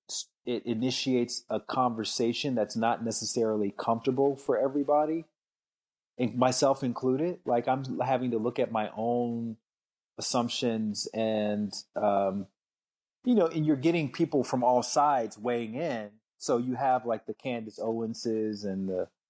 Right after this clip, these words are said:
you know, all those kind of conservative Black commentators, which have been making point, who've been making points that are, you know, on one level to s-, to a certain group of people, they're valid points. And so it gives me an opportunity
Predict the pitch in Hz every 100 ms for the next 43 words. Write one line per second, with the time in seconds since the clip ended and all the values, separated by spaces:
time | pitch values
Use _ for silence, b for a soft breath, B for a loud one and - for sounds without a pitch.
0 | - 156 - 120 117 113 - 117 104 107
1 | - 120 117 110 98 - 107 107 - 123
2 | 131 120 104 101 95 - - _ _ _
3 | _ _ - 131 123 - - - _ _
4 | _ _ _ _ _ _ _ _ _ _
5 | _ _ _ - 131 120 127 127 123 120
6 | - - 202 - 175 156 135 135 123 107
7 | - 226 180 - 143 135 127 90 240 139
8 | 151 175 _ _ 135 127 123 156 202 185
9 | - 127 120 120 147 180 _ _ _ _
10 | - 135 - - - 139 - 160 147 131
11 | 123 247 196 117 107 117 104 - 208 269
12 | - 107 104 139 120 131 123 123 156 139
13 | 123 - 131 123 120